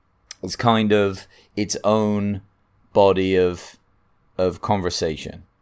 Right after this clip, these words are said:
right? You can say something political, and next you can say, you know, some fart joke that you thought of. Whereas, I guess, Instagram just kind of lines up all your pictures. You see one, you go to their account, you can see kind of all of them in a line,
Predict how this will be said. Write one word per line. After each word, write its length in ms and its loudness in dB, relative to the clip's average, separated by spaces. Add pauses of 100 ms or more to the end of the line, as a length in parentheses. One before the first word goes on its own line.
(420)
right? 200 0
You 120 -12
can 160 -8
say 260 0
something 420 0
political, 680 2
and 180 -4
next 320 -6
you 80 -14
can 160 -8
say, 540 0 (420)
you 140 -2
know, 180 -2
some 220 -6
fart 320 2
joke 240 -2
that 160 -2
you 100 -8
thought 380 -4
of. 280 -12 (300)
Whereas, 640 6
I 80 4
guess, 380 2
Instagram 720 -4
just 160 -8
kind 160 -2
of 80 -8
lines 440 -2
up 200 0
all 100 0
your 120 -2
pictures. 600 -2
You 80 -10
see 220 -8
one, 580 0 (300)
you 80 -10
go 100 2
to 80 0
their 160 2
account, 400 -2
you 80 -12
can 140 -8
see 280 -6
kind 220 -6
of 160 -8
all 320 0
of 140 -4
them 180 -4
in 80 -6
a 80 -6
line, 640 -2